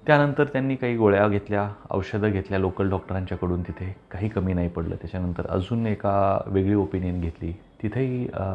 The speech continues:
गोळ्या औषधं चांगल्या दिल्या होत्या, व्यवस्थित दिल्या होत्या, पण काही डोकेदुखी कमी होत नव्हती. त्याच्यामुळं मग त्या आपल्या The Headache and Migraine क्लिनिकमध्ये भेटायला आल्या. <clears throat> मित्रांनो, असा एक नियम असतो, त्यांना तपासल्यानंतर माझ्या लक्षात आलं की, अ,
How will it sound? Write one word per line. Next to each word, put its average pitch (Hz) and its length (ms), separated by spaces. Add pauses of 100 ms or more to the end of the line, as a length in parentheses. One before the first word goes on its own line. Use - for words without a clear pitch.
(560)
गोळ्या 120 280
औषधं 107 300
चांगल्या 110 400
दिल्या 87 260
होत्या, 87 220
व्यवस्थित 95 400
दिल्या 85 240
होत्या, 85 220 (540)
पण 165 160
काही 123 240
डोकेदुखी 101 480
कमी 92 260
होत 82 140 (100)
नव्हती. 78 280 (640)
त्याच्यामुळं 101 400
मग 107 100 (100)
त्या 104 100
आपल्या 117 280 (460)
The 104 160
Headache 113 300
and 95 120
Migraine 87 300
क्लिनिकमध्ये 90 480
भेटायला 78 400
आल्या. 73 200 (260)
<clears throat> 147 200 (1600)
मित्रांनो, 180 360
असा 170 200
एक 170 200
नियम 143 280
असतो, 110 180
त्यांना 127 240
तपासल्यानंतर 139 760
माझ्या 131 200
लक्षात 104 340
आलं 90 160
की, 135 360
अ, 107 100